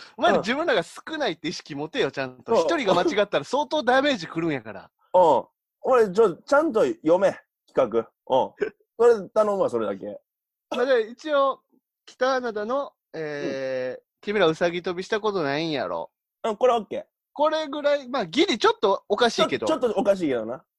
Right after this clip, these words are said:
Speaker 1: どのタイミングでどういう時に言ってんのかがよくわからんし。
Speaker 2: うん。お前らそれで、あの、もうグループライン作れ。ほんで、<laughs> こ-、あの、その企画のことに対して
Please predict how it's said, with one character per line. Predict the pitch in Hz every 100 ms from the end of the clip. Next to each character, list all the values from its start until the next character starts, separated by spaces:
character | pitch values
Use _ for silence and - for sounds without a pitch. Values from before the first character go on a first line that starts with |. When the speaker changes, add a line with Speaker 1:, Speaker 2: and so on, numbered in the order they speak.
| _ 143
Speaker 1:
ど | 240 339
の | 359
タ | 339 302
イ |
ミ | 277 277
ン |
グ | 247
で | 233
ど | 180 320
う |
い | 311
う |
時 | 294 220
に | 131
言 |
っ | 127
て | 151
ん |
の | 127
か | 98
が | 107
よ | 139
く |
わ | 120
か | 117
ら | 113
ん | 117
し。 | -
Speaker 2:
う |
ん。 | _
お | 240
前 | 330
ら | 320 180
そ | 202
れ | 208
で、 | 190
あ | 147 180
の、 | 185
も | 170 165
う | 147
グ | 269
ル | 403
ー |
プ | 381
ラ | 370
イ |
ン | 277
作 | -
れ。 | 110 - _
ほ | 262
ん | 254
で、 | 226 117 - -
<laughs> |
こ-、 | - - _
あ | 160
の、 | 156 147
そ | 147
の | 139
企 | 139 - 214
画 | 226
の | 240
こ | 240 339
と | 214
に | 151
対 | - 156
し | -
て | 151 131